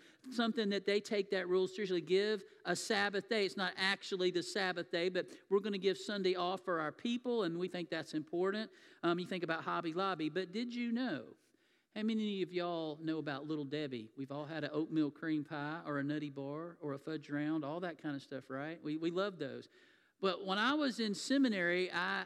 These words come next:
had the opportunity one summer up in East Tennessee. Um, one of the elders in the church I worked at as a youth minister was going to school part-time. Um, he ran a little, he had several, uh, accounts for Little Debbie, and he would go and, you know, fill the Little Debbie s-, in, in the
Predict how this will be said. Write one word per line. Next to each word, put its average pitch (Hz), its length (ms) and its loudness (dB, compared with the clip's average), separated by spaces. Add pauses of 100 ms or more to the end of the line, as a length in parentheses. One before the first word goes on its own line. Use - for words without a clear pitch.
had 185 240 -4
the 180 120 2
opportunity 175 540 -4
one 165 200 2
summer 170 520 0 (640)
up 175 100 -4
in 170 120 0
East 185 240 -4
Tennessee. 185 560 0
Um, 156 240 0
one 170 120 2
of 160 60 -2
the 160 160 -2
elders 185 320 0
in 160 60 0
the 156 80 0
church 196 340 -2
I 165 80 -2
worked 160 300 -4
at 156 120 -2
as 143 140 -6
a 143 40 -8
youth 165 260 -10
minister 160 340 0
was 147 120 -2
going 151 180 0
to 147 100 -2
school 156 320 -4 (100)
part-time. 156 540 -2 (540)
Um, 160 260 2 (240)
he 226 340 2
ran 196 420 0
a 160 60 -2
little, 185 240 4
he 214 220 0
had 190 180 0
several, 185 580 0
uh, 147 360 0
accounts 202 480 -2
for 185 80 0
Little 185 220 4
Debbie, 185 440 2
and 151 80 0
he 180 120 -2
would 170 120 2
go 165 200 2
and, 156 160 2 (140)
you 156 120 2
know, 147 80 2
fill 165 260 0
the 160 60 -2
Little 165 180 2
Debbie 160 340 0
s-, - 240 -10
in, 151 140 2
in 143 80 2
the 139 180 -2